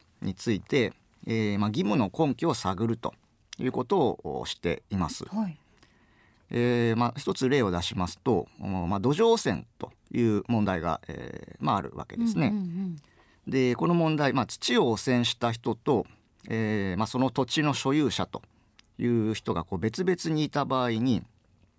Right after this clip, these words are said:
Speaker 1: えー、土地所有者の方に、とりあえずその土壌汚染の、お、汚染除去義務、えー、まあ、ど-、土壌汚染の、お、除去の対策を講じなければならないという義務が、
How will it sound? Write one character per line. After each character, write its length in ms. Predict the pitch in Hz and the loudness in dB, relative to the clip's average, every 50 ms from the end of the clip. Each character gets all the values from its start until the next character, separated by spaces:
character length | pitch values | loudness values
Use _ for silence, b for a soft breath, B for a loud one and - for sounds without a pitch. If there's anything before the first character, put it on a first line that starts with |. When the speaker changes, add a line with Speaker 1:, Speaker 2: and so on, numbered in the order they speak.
| _ - - - - | _ -20 -14 -8 -4
Speaker 1:
え 220 | 101 92 85 82 | -2 -2 -2 -2
ー、 20 | |
土 120 | - - 139 | -4 -4 -4
地 140 | - - 220 | -2 0 0
所 160 | - 214 208 | 2 2 0
有 140 | 233 226 202 | 0 0 -2
者 200 | - - - - _ _ _ _ _ _ _ _ - - - | -2 -2 -4 -6 _ _ _ _ _ _ _ _ -20 -14 -6
の 140 | - 120 127 | -4 -4 -2
方 200 | 123 156 139 107 | 0 0 2 2
に、 280 | 123 143 135 95 - - b b b b b b b b - | 4 2 2 2 0 -4 b b b b b b b b -6
と 100 | - 143 | -4 0
り 120 | 143 165 | 2 2
あ 60 | 165 | 2
え 40 | 151 | 2
ず 100 | 117 117 | 0 0
そ 120 | 113 123 123 | 0 0 2
の 120 | 120 113 | 2 4
土 120 | 107 117 | 2 2
壌 160 | 123 113 147 143 | 2 2 2 2
汚 120 | 143 135 | 2 2
染 260 | 127 - 101 82 73 | 0 0 0 0 -2
の、 200 | 62 65 65 - _ _ _ | -4 -6 -8 -10 _ _ _
お、 300 | - 90 85 85 82 82 | -8 -6 -4 -4 -4 -2
汚 60 | 92 98 | -2 0
染 200 | - 135 123 113 | 2 2 2 2
除 140 | 113 110 | 2 0
去 100 | - 135 | 0 0
義 140 | 131 120 135 | 0 2 2
務、 180 | 131 101 82 - _ _ _ b b b b b b b b _ _ - - - | 2 2 0 -2 _ _ _ b b b b b b b b _ _ -20 -16 -12
え 320 | - - - - - - - | -10 -10 -10 -10 -10 -8 -6
ー、 20 | |
ま 80 | - 98 | -6 -4
あ、 20 | |
ど-、 100 | 95 104 | -2 -2
土 340 | 104 - - - 113 - 107 | -4 -4 -4 -6 -4 -2 -2
壌 140 | 104 104 110 | 0 0 0
汚 80 | 110 101 | 0 0
染 220 | - - 90 87 | -2 -2 -2 0
の、 220 | 113 120 101 - - | 0 -2 -2 -4 -6
お、 280 | 82 80 78 78 80 | -8 -8 -6 -6 -6
除 140 | 92 - 110 | -4 -4 -4
去 140 | - - 76 | -2 -2 -4
の 100 | 73 69 | -4 -2
対 180 | - - 117 117 | -2 -2 0 0
策 320 | - 117 - - 95 113 | -2 -2 -2 -2 0 2
を 80 | 151 143 | 0 2
講 180 | - 135 127 | 2 0 0
じ 80 | 113 120 | 2 2
な 120 | 120 117 | 0 0
け 100 | 117 104 | 0 -2
れ 60 | - | -4
ば 140 | - - 76 | -4 -4 -2
な 100 | 80 92 | 0 0
ら 100 | 110 127 | 2 2
な 140 | 127 101 76 | 2 0 0
い 60 | - | -2
と 100 | - 95 | -2 0
い 40 | 117 | 2
う 80 | 143 135 | 2 2
義 80 | 104 120 | 4 2
務 180 | 117 90 76 | 2 2 0
が、 200 | - - - - | -2 -2 -4 -4